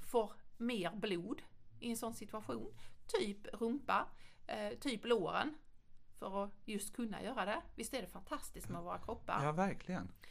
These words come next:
Speaker 1: Man andas häftigare. För att orka då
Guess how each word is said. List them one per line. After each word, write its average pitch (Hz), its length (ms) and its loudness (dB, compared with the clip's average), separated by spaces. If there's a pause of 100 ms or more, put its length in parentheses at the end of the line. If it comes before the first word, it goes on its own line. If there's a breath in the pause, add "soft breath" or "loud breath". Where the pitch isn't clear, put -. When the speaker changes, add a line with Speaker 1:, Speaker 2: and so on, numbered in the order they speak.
(320 loud breath)
Speaker 1:
Man - 120 4 (240)
andas 370 260 2
häftigare. 208 540 2 (760)
För 262 280 6
att 247 240 8
orka - 640 6
då 285 260 6